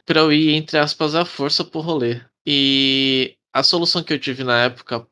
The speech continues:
pra isso não acontecer era o quê? Sumir. Simplesmente sumir. Não responder ninguém, não, é, não atender ninguém. Tipo assim, ah, o rolê é às oito,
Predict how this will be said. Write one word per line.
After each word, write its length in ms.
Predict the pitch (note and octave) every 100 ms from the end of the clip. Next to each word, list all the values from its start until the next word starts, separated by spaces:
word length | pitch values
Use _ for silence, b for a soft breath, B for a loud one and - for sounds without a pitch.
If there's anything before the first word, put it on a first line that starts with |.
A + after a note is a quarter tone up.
| -
pra 360 | C3 A2 A2 - -
isso 200 | A#2+ -
não 80 | A#2
acontecer 360 | B2 B2 - D#3
era 220 | D#3 C#3
o 40 |
quê? 280 | C3+ F3+ D4 _ _ _
Sumir. 560 | - - A#3 D4 F3 F3+ _ -
Simplesmente 600 | - D3 F3 E3 E3 D#3
sumir. 400 | - F#3+ C#3+ D3 -
Não 140 | C3+
responder 440 | C3+ C3+ - C3 C3
ninguém, 600 | B2 A#2+ D3 E3+ F3 F3 _ -
não, 880 | B2+ B2+ C3 B2+ B2+ B2 A#2+ A2+ A#2 _ - -
é, 200 | A#2+ A#2
não 120 | A#2
atender 360 | A#2+ B2+ B2
ninguém. 560 | A#2+ A#2 B2 C#3 D3+ D3+ B B B
Tipo 160 | B -
assim, 260 | D3+ D#3 D3+
ah, 100 | D#3
o 60 | C#3+
rolê 300 | C3 C3+ C3+
é 60 |
às 220 | B2+ B2 C#3
oito, 540 | D#3+ D#3+ - A#2 A#2